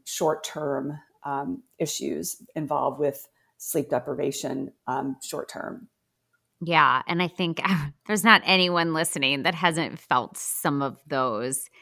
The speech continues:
Speaker 2: impacts of not getting a good
Speaker 1: Yes.
Speaker 2: night's sleep. And I am sure that you and everyone listening can relate to the fact that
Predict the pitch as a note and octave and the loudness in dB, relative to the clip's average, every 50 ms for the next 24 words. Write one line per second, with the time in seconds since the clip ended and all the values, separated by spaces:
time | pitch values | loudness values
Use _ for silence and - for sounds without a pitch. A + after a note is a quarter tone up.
0 | - - - - _ _ - F3+ E3+ D3 - - A2 - - - - D#3 C#3 D3 | -20 -20 -20 -20 _ _ -2 -2 0 0 -2 -4 -6 -4 -4 -6 -6 -4 -2 -2
1 | C3 A#2+ - D3+ C3+ C#3 C3+ C#3 C3+ A2 D3 C#3+ C#3 C3+ A#2 - - - - - | -4 -2 -2 -4 -2 0 0 0 0 0 0 0 0 0 -2 -6 -8 -8 -6 -2
2 | D3+ C#3+ C3+ C#3 - - - - E3 D3 - - - B3+ D#4 F4+ F4 D4+ C#4+ C#4 | 0 2 0 0 0 -4 -2 -2 -2 -2 -4 -4 0 2 4 6 6 6 6 6
3 | C4+ B3 - - - - F#3 F#3+ F#3+ F3+ F3+ F3+ D#3+ - - - - F#3 F#3+ F3+ | 4 2 0 0 2 4 4 4 4 4 2 0 0 -2 -4 -2 -2 0 0 0
4 | - - - C#4+ C4 A3+ F#3+ D#3+ C#3 - B2 - - - B3 G#3 E3+ D#3+ A#3 - | 0 0 2 2 4 4 4 4 4 2 0 -2 4 6 8 8 8 8 4 0
5 | - A3 G#3+ A3 C4 C#4+ C4+ A#3 A3 A3 G#3 C3+ - - G#3+ G#3+ F#3+ A3+ B3+ D#4 | -2 0 2 4 6 6 8 8 8 6 4 4 4 4 4 6 6 4 4 4
6 | D#4+ D#4 D4+ C4 A#3+ A3+ A#3+ A#3 - A3+ G3+ F#3+ G3 F#3 G#3 G#3+ F#3+ F3+ E3 E3+ | 4 4 4 4 4 2 2 2 0 0 0 -2 -2 0 0 0 0 0 -2 -2
7 | E3+ D#3 E3+ E3 E3+ C3+ - - - F#3 - D#3+ - - C#3+ C3+ C#3+ - - D3 | -2 -2 -2 -2 -4 -4 -6 -8 -6 -4 -4 -4 0 2 2 2 2 0 0 0
8 | C#3+ C#3 B2+ - - - | 0 0 -2 -6 -8 -12